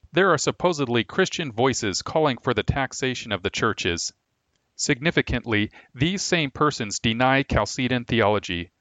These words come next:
For them, Jesus Christ is not very God of very God and very man of very man, unchangeably, inseparably, unconfusedly united in the one only begotten Son, our Savior.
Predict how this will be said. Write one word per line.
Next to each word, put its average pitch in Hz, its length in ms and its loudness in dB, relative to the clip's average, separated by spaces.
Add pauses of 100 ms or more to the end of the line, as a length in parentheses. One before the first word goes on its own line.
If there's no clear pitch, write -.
For 143 100 2
them, 139 280 2
Jesus 151 340 0
Christ 135 400 2
is 110 140 -2
not 127 240 2
very 123 240 4
God 120 360 4
of 110 160 -2
very 110 280 2
God 104 420 2 (220)
and 135 140 -2
very 147 220 4
man 123 380 2
of 107 160 -4
very 117 260 2
man, 104 440 0 (200)
unchangeably, 123 920 0
inseparably, 110 840 0 (260)
unconfusedly 123 1160 0 (140)
united 135 600 2
in 120 240 -2
the 107 100 2
one 127 500 0
only 123 280 0
begotten 113 420 0
Son, 110 360 -2
our 104 180 0
Savior. 92 580 -2